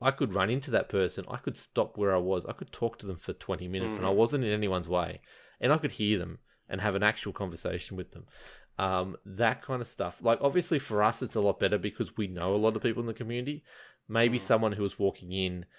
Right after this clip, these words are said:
Speaker 1: that didn't know anyone, it might not have been the same. But I, s-, I applaud you next time. If you talking to someone on Twitter who's going, make an effort to go meet up with that
Speaker 2: Oh,
Speaker 1: person face to face.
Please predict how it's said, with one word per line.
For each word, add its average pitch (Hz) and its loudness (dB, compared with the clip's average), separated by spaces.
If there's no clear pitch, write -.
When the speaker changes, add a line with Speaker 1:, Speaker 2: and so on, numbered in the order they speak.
Speaker 1:
that 95 2
didn't 113 -4
know 107 2
anyone, 123 0
it - -6
might 95 0
not 101 -4
have 98 -2
been 104 0
the 98 -4
same. 120 -4
But 95 -4
I, 98 4
s-, - -8
I 95 -4
applaud 117 0
you 92 -6
next 101 -2
time. 87 -2
If - -4
you 127 -2
talking 117 -2
to 85 -10
someone 104 0
on 95 0
Twitter 101 -2
who's 90 -2
going, 87 2
make 107 0
an 101 -4
effort 95 -8
to - -10
go 90 -4
meet 87 -6
up 87 -6
with - -8
that 78 -6
Speaker 2:
Oh, - -2
Speaker 1:
person 110 2
face - -4
to 101 -2
face. 85 -2